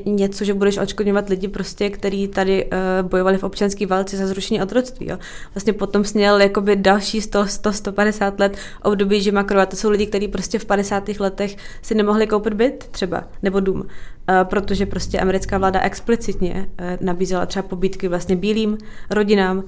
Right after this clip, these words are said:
aby oni si mohli takovej ten jako vzestup americké střední třídy v padesátých letech poválečný byl vlastně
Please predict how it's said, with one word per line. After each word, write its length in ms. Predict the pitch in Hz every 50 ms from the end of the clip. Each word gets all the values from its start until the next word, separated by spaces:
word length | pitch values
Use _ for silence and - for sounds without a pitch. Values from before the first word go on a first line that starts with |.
| - -
aby 160 | - 190 190 -
oni 200 | - 214 220 220
si 140 | 220 233
mohli 220 | 208 202 202 208 202
takovej 300 | 196 196 196 196 196 190
ten 120 | 196 196
jako 160 | 190 196 -
vzestup 380 | 202 196 220 214 202 - 190 -
americké 440 | - 202 208 202 196 196 196 - 190
střední 360 | - - - 208 196 196 202
třídy 320 | 196 - - 208 190 208 202
v 80 | 202
padesátých 520 | - 202 196 190 - 196 185 190 202 190 -
letech 220 | 190 - 196 190
poválečný 480 | - 196 190 185 180 180 185 - 208 196
byl 180 | 190 190 202 208
vlastně 360 | 247 254 247 - 233 202 190